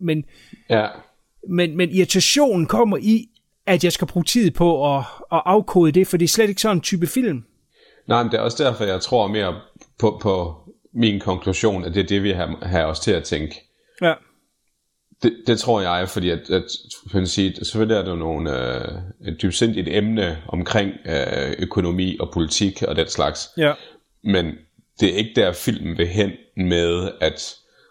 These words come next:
Speaker 2: at lige have sådan en lille finurlig, øh, øh, hvad det hedder, drømmesekvens til sidst. Det tror jeg simpelthen ikke på. Øh, så, som lige varer tredive sekunder eller et minut. Så, så hælder jeg sgu mere i den anden retning med, at, øh, vi skal tolke,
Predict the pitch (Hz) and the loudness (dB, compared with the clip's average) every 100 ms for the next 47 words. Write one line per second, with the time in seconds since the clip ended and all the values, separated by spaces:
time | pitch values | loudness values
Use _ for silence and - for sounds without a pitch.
0 | - 85 92 90 87 92 85 92 98 - | -4 0 0 0 -2 -2 -2 0 -2 -2
1 | 98 101 90 82 80 - 78 78 76 73 | 0 0 0 -2 -2 -2 -2 -2 -2 -4
2 | - - 78 76 82 76 - 87 82 76 | -6 -4 -2 -2 -2 -4 -2 -2 -2 -2
3 | 73 92 92 101 92 - 80 - - 85 | -2 -2 0 -2 -4 -2 -2 -4 -4 -2
4 | 90 85 92 85 98 80 80 76 80 80 | -2 -2 -4 0 0 0 -4 -4 -4 -4
5 | - 82 - - _ - - - - - | -2 -4 -4 -20 _ -20 -20 -18 -18 -18
6 | - 92 82 76 76 76 76 76 80 - | -4 0 0 -2 -4 -4 -4 -6 -8 -16
7 | _ - 87 95 90 90 87 82 80 87 | _ -4 -2 0 -2 0 2 0 0 -2
8 | 85 80 82 92 - 80 78 78 80 85 | -2 -4 -2 -2 -2 -2 -2 -4 -2 -4
9 | - _ _ - _ - 92 - 104 95 | -8 _ _ -20 _ -4 -2 2 2 0
10 | 98 101 95 87 - 101 104 82 85 87 | -2 -2 0 -2 -2 0 0 0 -2 0
11 | 82 80 78 78 80 73 - - 80 85 | -2 -2 -4 -2 -2 -2 -4 -2 -2 -2
12 | 82 - 78 92 82 | -2 -2 0 0 -2